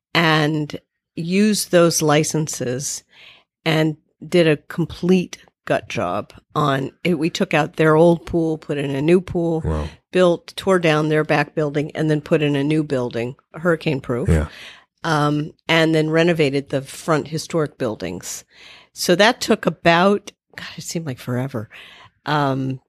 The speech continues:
Speaker 1: two years.
Speaker 2: Yeah, I can imagine.
Speaker 1: So
Speaker 2: Just putting in the pool could take two years over there.
Speaker 1: <laughs> Key West sometimes. Um, so it, we opened, um, two years ago.
Speaker 2: Mm.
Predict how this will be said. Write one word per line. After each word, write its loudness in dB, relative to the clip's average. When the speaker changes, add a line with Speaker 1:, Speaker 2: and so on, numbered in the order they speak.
Speaker 1:
two 2
years. 2
Speaker 2:
Yeah, 4
I -2
can -4
imagine. -4
Speaker 1:
So 2
Speaker 2:
Just 4
putting 4
in 0
the 0
pool 6
could -6
take -2
two -2
years -2
over 0
there. -4
Speaker 1:
<laughs> -20
Key -4
West -6
sometimes. -8
Um, 2
so -2
it, 0
we 6
opened, 2
um, 0
two -2
years 0
ago. -8
Speaker 2:
Mm. -2